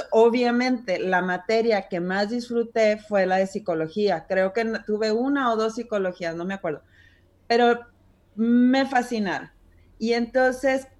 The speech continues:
estuve nueve años, como decía Aide, trabajando en cuestiones de pura cosa de reingeniería de procesos. Entonces, muy orientada a hacer esta cosa de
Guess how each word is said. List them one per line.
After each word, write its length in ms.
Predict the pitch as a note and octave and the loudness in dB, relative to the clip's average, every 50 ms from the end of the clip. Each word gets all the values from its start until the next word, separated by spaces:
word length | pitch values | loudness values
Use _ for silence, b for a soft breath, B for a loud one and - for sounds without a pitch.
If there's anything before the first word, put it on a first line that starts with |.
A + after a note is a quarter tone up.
| _ _ _ - | _ _ _ -6
estuve 420 | - G3 G3 - - A3+ A3 A3+ A3 | -4 -4 -4 -2 -2 0 0 2 0
nueve 380 | A3 G#3 G3+ G3+ G#3 A3 A#3 | 0 0 0 -2 -2 -2 -2
años, 340 | A3+ G#3+ G#3 G#3+ A#3+ B3 B3 | -2 -2 -2 -4 -6 -8 -8
como 260 | - G#3+ F#3+ F#3 F3+ F3 | -8 -8 -8 -6 -6 -6
decía 640 | F3 F3+ F3+ - A3 F#3+ F#3+ F#3+ F#3+ F#3+ F#3 - - | -6 -8 -8 -6 -4 -2 -2 0 0 -2 -4 -6 -4
Aide, 400 | - F#3+ F#3+ G3 F#3+ G3 G3 G3 | -2 -2 -2 0 -2 -2 -4 -4
trabajando 680 | G3 G3+ G#3 G3+ F#3+ F3+ F#3 - - F#3+ F3 F3 F3+ G3 | -4 -2 -2 -2 -2 -4 -4 -6 -8 -6 -6 -6 -4 -6
en 160 | G#3 G#3+ G#3 | -4 -4 -6
cuestiones 600 | G#3 F#3+ F3 F3+ - F#3 F3 D#3+ E3+ F#3 G3 G#3 G3+ | -6 -6 -10 -10 -8 -8 -6 -6 -4 -6 -6 -6 -4
de 360 | G#3+ G3 F3 E3 D#3+ E3 - _ - | -2 -2 -2 -2 -4 -8 -14 _ -8
pura 300 | F3+ F#3+ G#3 G#3+ A3 G#3+ | -4 -2 -2 -2 -4 -4
cosa 240 | - G#3 G3 - A3 | -4 -6 -6 -4 -4
de 140 | G#3 G#3+ G#3+ | -2 -2 -2
reingeniería 720 | G#3 G3 F3 E3+ - - F3 E3+ E3 D#3+ D3+ D#3+ E3 E3+ E3+ | -2 -4 -6 -8 -8 -8 -8 -6 -6 -6 -4 -4 -4 -2 -2
de 100 | F3+ F3+ | -4 -4
procesos. 720 | - - D#3+ D3+ D3 - F#3+ G#3 A#3 G3+ G3 E3+ - - | -6 -8 -10 -10 -8 -6 -4 -4 -4 -6 -8 -14 -12 -12
Entonces, 560 | D#3 D#3 D#3 E3+ E3+ E3 F3 G#3+ G#3+ G#3+ G#3+ b b b b b b b - | -14 -12 -8 -8 -8 -6 -4 -4 -4 -6 -6 b b b b b b b -6
muy 560 | F#3+ F#3+ G#3 G#3+ A3 A#3 A#3+ B3 B3+ C4 C4 | -2 0 0 2 4 4 2 2 2 0 0
orientada 760 | C4 B3+ C4 C4+ C4 B3+ B3 - B3+ B3 A#3+ A#3+ A#3+ A#3+ A#3+ | 0 0 0 -2 -4 -4 -6 -4 -2 0 0 2 2 2 0
a 40 | A#3 | 0
hacer 260 | A#3 A#3 A#3+ A3 G#3+ | -2 -4 -6 -4 -4
esta 300 | G#3+ A3 A3 - A3+ A3 | -4 -6 -6 -8 -10 -8
cosa 400 | - A3 G#3+ G#3+ G#3+ A#3 A3 A3+ | -4 -4 -4 -4 -2 0 0 0
de 400 | G#3 A3 G#3 G3 - - - _ | 0 0 0 -2 -4 -6 -8 _